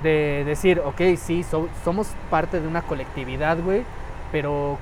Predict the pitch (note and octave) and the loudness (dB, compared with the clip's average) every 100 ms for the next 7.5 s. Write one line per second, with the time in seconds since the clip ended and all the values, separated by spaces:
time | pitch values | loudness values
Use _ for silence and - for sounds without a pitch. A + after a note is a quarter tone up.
0 | - D#3 D3+ D3+ D3+ A3+ C4 D#3+ E3+ F#3+ | -4 -4 -2 -2 0 0 2 0 0 0
1 | F#3+ F#3 F3 - C#3 - C3+ - - G#3 | 0 -2 -4 -6 -8 -8 -8 -10 -6 -4
2 | A3 F3 C3 A#2+ A2+ - - C3 C#3+ B3 | -4 -4 -4 -6 -8 -10 -10 -10 -2 -2
3 | - F#3+ G3+ F#3+ C#3+ B2+ B2 - D#3 - | -2 0 2 0 -4 -8 -10 -8 -8 -8
4 | - C3 - - G#3+ G3 C3+ A#2+ C#3 F3 | -10 -10 -10 -8 -6 -4 -4 -6 -6 -6
5 | - - F#3 F#3 E3 E3 D#3 D#3 D#3+ D3+ | -4 -2 -2 -2 -4 -4 -4 -4 -6 -6
6 | B2+ - - - F#3 G#3+ G#3 D#3 C#3 C3 | -8 -10 -10 -8 -8 -6 -6 -8 -8 -8
7 | - D3+ D3 D3+ D#3 | -6 -6 -6 -8 -10